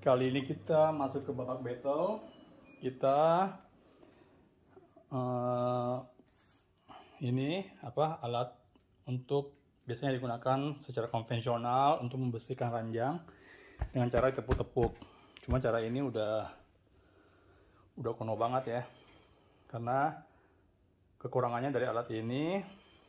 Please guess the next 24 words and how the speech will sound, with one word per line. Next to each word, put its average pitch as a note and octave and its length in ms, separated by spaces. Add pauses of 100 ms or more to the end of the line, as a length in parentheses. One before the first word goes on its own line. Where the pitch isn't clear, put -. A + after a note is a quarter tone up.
(220)
debu C#3 640
yang B2 320
ada A#2 160
di B2 80
ranjang A#2 320
kita A2 240
itu C#3+ 320 (720)
dia B2 320
akan B2+ 160
menyebar A#2 320
kemana-mana G2 720
gitu F2 160
loh. G2 160 (1700)
Sekarang C3+ 640
dengan A#2 640 (480)
zaman A2 400
yang A2+ 80
teknologi A2+ 640
yang C3 320
lebih G#2+ 160
tinggi, A2+ 320
sekarang A2 240
kita A#2+ 160
menggunakan A2 560